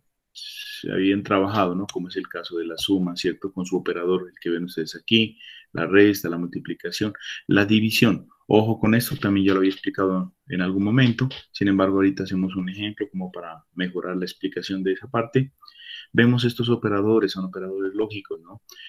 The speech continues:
Esos operadores se utilizan mucho en la parte de programación, por eso los dejé para, para esta parte, porque como ya estamos empezando a ver programación, la clase anterior, les recuerdo, pues empezamos a ver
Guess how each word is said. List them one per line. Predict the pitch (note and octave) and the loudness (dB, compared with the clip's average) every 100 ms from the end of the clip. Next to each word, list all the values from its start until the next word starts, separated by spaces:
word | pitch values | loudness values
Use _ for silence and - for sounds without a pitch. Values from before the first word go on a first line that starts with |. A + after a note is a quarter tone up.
| - | -10
Esos | G#2 A#2 | -6 -4
operadores | A#2 A#2 A2+ G#2 G#2+ A2 | -2 0 0 0 0 0
se | G#2+ | -4
utilizan | G2+ G2+ G2+ G2+ | -8 -10 -10 -8
mucho | A2 A2 - A2+ | -8 -6 -8 -8
en | G2 | -8
la | G2 - | -8 -8
parte | F#2+ G#2 | -6 -4
de | G2+ | -4
programación, | F#2+ F#2 F2 F2+ A#2 G2 - - | -2 -4 -4 0 2 0 -2 -4
por | E2+ | -2
eso | F#2 G2+ | 2 2
los | F#2+ | 2
dejé | F#2+ G2 | 0 -2
para, | - F#2+ F2 - _ _ _ _ - - | -4 -6 -8 -10 _ _ _ _ -16 -8
para | E2+ E2+ D#2+ D#2+ | -6 -6 -8 -8
esta | - G#2+ - | -6 -6 0
parte, | G2+ F#2 - | -2 -2 -10
porque | - _ | -12 _
como | F2+ F2+ | -4 0
ya | F#2+ | 0
estamos | F#2 F#2+ G2 | 0 -4 -4
empezando | F2+ F2+ F2+ F#2 F#2+ F2+ _ _ _ _ _ _ _ - | -6 -8 -6 -4 -2 -4 _ _ _ _ _ _ _ -4
a | E2 | 2
ver | F#2 F#2 | 2 0
programación, | F#2 F2 F2 - A2 A2+ G#2+ _ C#3+ C#3 - | -2 -2 -2 0 2 0 -6 _ -20 -16 -6
la | F2+ E2+ | -4 -2
clase | - F#2 F#2+ | -2 -2 -2
anterior, | F#2 F#2+ G2 | 2 4 6
les | F#2+ | 4
recuerdo, | F#2+ G2 G2 | 4 2 2
pues | - - | -4 -10
empezamos | F#2 F2+ F#2 F#2+ | -8 -8 -8 -6
a | G2+ | -6
ver | - | -6